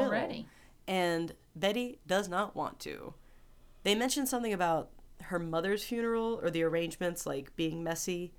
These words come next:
Speaker 2: Mm-hmm.
Speaker 1: Don't know what happened there.
Speaker 2: "Funerals are a dishonest business," he says.
Speaker 1: Mm-hmm. And he lists the things he's going to give her, which include a lot of the coats of her
Speaker 2: Mm-hmm.
Speaker 1: mother's, but he doesn't mention the house.
Speaker 2: Well, he says, "The will is transparent.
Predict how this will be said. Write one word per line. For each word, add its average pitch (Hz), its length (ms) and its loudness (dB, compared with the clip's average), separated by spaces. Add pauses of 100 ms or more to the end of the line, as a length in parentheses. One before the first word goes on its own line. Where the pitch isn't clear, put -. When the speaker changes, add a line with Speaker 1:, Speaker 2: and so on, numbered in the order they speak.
(140)
Speaker 2:
Mm-hmm. 185 360 -2
Speaker 1:
Don't 185 160 4
know 185 80 2
what 165 100 2
happened 160 400 -4
there. 135 400 -4 (180)
Speaker 2:
"Funerals 226 460 2
are 165 140 2
a 151 60 -4
dishonest 175 760 -2
business," 147 460 -8
he 151 100 -14
says. 147 480 -14
Speaker 1:
Mm-hmm. 165 540 -6 (720)
And 165 520 2
he 180 200 -2
lists 190 280 2
the - 120 -10
things 190 240 0
he's 165 120 -4
going 160 160 -2
to 139 60 -4
give 208 280 2
her, 233 180 0
which 208 220 -4
include 160 260 -6
a 160 60 -4
lot 147 140 -8
of 131 80 -10
the 131 40 -8
coats - 640 -2 (380)
of 180 120 -2
her 247 100 4
Speaker 2:
Mm-hmm. 226 60 4
Speaker 1:
mother's, 254 380 2 (300)
but 190 100 2
he 202 60 2
doesn't 339 220 8
mention 269 260 4
the 170 60 2
house. - 480 -4 (440)
Speaker 2:
Well, 294 180 8
he 302 120 6
says, 277 180 2
"The 262 100 2
will 269 300 10
is 381 120 4
transparent. 247 840 -2